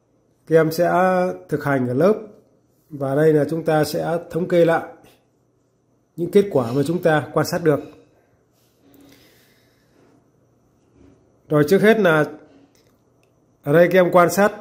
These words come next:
ờ, hình ảnh trong sách giáo khoa trước. Bởi vì trong sách giáo khoa hình ảnh nó nét hơn. Chúng ta quay trở lại phần, ờ, sách bài tập sau. Hình, ờ, hai ba chấm một, cách mổ mang tôm sông.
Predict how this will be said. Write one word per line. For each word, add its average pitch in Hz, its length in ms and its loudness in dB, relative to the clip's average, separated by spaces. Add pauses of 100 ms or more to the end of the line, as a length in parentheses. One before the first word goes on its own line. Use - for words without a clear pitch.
ờ, 160 480 0
hình 147 220 -2
ảnh 127 180 -2
trong 147 100 -2
sách 175 140 -8
giáo 175 100 0
khoa 165 240 2
trước. 208 220 2 (1400)
Bởi 131 160 -2
vì 143 120 4
trong 151 100 2
sách - 140 -4
giáo 175 100 2
khoa 165 300 2
hình 143 160 -2
ảnh 131 140 -4
nó 147 80 0
nét 185 200 0
hơn. 165 340 -2 (1160)
Chúng 165 140 -4
ta 170 160 6
quay 165 160 6
trở 143 140 0
lại 143 260 -2
phần, 139 380 -4
ờ, 135 360 -6
sách 170 180 -6
bài 139 140 0
tập 139 140 0
sau. 170 400 0 (3250)
Hình, 156 420 4
ờ, 151 180 4
hai 170 240 2
ba 175 140 4
chấm 196 220 0
một, 170 280 2 (600)
cách 196 200 -4
mổ 131 220 -2
mang 165 260 4
tôm 160 140 2
sông. 175 260 0